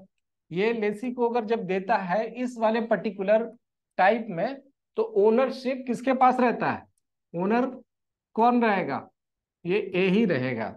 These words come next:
ठीक है, three parties involved, lesser, lessee and lender। ये जो लेंडर है, ये लेंडर है। ठीक है, lessee payment are divided between the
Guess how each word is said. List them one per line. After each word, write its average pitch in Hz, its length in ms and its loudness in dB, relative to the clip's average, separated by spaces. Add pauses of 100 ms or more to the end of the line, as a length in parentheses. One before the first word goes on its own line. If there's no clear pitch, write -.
(140)
ठीक 226 220 0
है, 247 200 -2 (880)
three 294 200 4 (100)
parties 254 380 2
involved, 240 560 4 (580)
lesser, 220 520 2 (240)
lessee 220 420 -2 (140)
and 285 280 -2
lender। 185 440 -4 (220)
ये 185 120 2
जो 220 120 2
लेंडर 214 460 0
है, 262 140 -2
ये 233 460 0
लेंडर 165 440 -2
है। 113 120 -8 (2750)
ठीक 240 140 -2
है, 254 340 -4 (1500)
lessee 226 460 4
payment 269 380 2
are 233 280 6
divided 220 520 4
between 226 360 -4
the 254 120 2